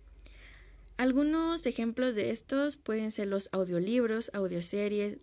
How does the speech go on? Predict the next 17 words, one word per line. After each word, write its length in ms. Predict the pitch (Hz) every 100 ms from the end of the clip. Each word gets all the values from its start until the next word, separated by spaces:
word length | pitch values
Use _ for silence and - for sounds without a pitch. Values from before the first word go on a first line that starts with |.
| -
o 120 | - 196
radionovelas. 760 | 196 196 214 247 269 233 226 - - - -
Algunas 400 | 226 226 247 269
aplicaciones 840 | 247 208 196 190 208 214 226 247
son 220 | 262 208 202
como 280 | 196 190 -
Audacity 600 | 185 190 208 240 302 311 - _ - _
o 180 | 220 233
Anchor 440 | 208 196 - 208 - _
para 240 | - 202 190
el 80 | 196
celular. 400 | 196 185 180 - - - _ - - - - - - _ _ - - - - - -
También 300 | 247 262 285
existen 460 | 285 254 254 240
otras 400 | 233 - 247 269
como 260 | - 202 185
Spotify, 1000 | 185 - 220 233 - 233 240 240 262